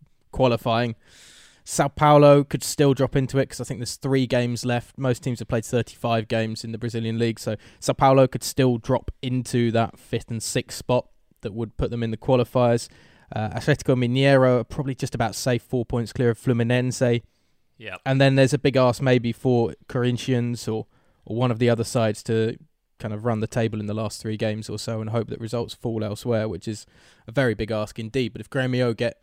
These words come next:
Speaker 1: sidetracked by the Copa do Brasil, or if they win it and take that spot, I mean, there's still quite a lot of permutations where a number of these big sides in Brazil can still get involved.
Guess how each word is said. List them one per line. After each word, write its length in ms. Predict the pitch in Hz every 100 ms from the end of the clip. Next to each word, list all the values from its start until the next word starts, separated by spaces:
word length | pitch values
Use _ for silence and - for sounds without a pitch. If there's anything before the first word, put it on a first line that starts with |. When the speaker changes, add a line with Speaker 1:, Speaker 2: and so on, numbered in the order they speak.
| _
Speaker 1:
sidetracked 480 | - - 120 - 131
by 80 | 117
the 80 | 110
Copa 300 | 127 - 117
do 160 | 117
Brasil, 520 | 110 107 156 160 165 117
or 160 | 113 - _ _ -
if 100 | -
they 100 | 104
win 220 | 117 143
it 140 | 143
and 100 | 117
take 180 | 120 113
that 160 | 123 -
spot, 320 | - 127 123
I 40 | 127
mean, 140 | 123
there's 140 | 147
still 320 | - 185 160 - _ _
quite 160 | - 135
a 40 |
lot 80 | 127
of 80 | -
permutations 680 | 127 117 - 120 - 113 123
where 180 | 117
a 60 | 117
number 260 | 123 120 113
of 80 |
these 160 | 110 107
big 220 | - 107
sides 260 | - 113 107
in 100 | 110
Brazil 240 | 107 113
can 120 | 120
still 340 | 113 - 107 107 _ _ _ -
get 220 | 117 -
involved. 360 | 107 120 107